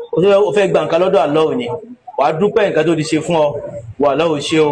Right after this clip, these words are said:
tó ṣe báyìí fún mi o, tó ṣe báyìí fún mi o. Wà á dúpẹ́, wà á yìn lórí nǹkan yẹn. Wà á sàṣàlátù fún Ànábì wa Muhammad sallallahu alaihi wasallam. Lẹ́yìn ìgbà yẹn, wà á ṣe wá kán lu àdúrà. Wà á ṣe wá ṣe àdúrà gangan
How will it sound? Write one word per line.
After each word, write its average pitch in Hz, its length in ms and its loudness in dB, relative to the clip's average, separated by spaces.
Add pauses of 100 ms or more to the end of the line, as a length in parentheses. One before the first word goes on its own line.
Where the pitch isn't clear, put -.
(300)
tó 151 140 0
ṣe 147 180 -2
báyìí 151 200 2
fún 143 140 0
mi 143 120 0
o, 135 80 2 (240)
tó 147 140 0
ṣe 147 160 -2
báyìí 156 220 2
fún 147 160 -2
mi 139 100 2
o. 135 80 4 (240)
Wà 117 120 0
á 131 80 2
dúpẹ́, 160 340 0
wà 160 120 2
á 139 140 0
yìn 135 400 -2 (300)
lórí 151 280 2
nǹkan 120 260 -2
yẹn. 107 180 -4 (280)
Wà 127 120 0
á 143 80 2
sàṣàlátù 151 520 0
fún 143 120 0
Ànábì 139 180 -2
wa 127 140 2
Muhammad 139 400 0 (280)
sallallahu 127 380 2
alaihi 110 120 -4
wasallam. 113 300 -2 (200)
Lẹ́yìn 156 280 0
ìgbà 123 200 0
yẹn, 117 200 2
wà 104 100 -2
á 135 80 2
ṣe 156 140 0
wá 110 120 2 (100)
kán 123 160 -4
lu 113 100 0
àdúrà. 104 360 0 (600)
Wà 107 80 2
á 143 80 2
ṣe 120 120 -4
wá 117 120 0
ṣe 117 180 -4
àdúrà 107 340 0
gangan 104 340 -6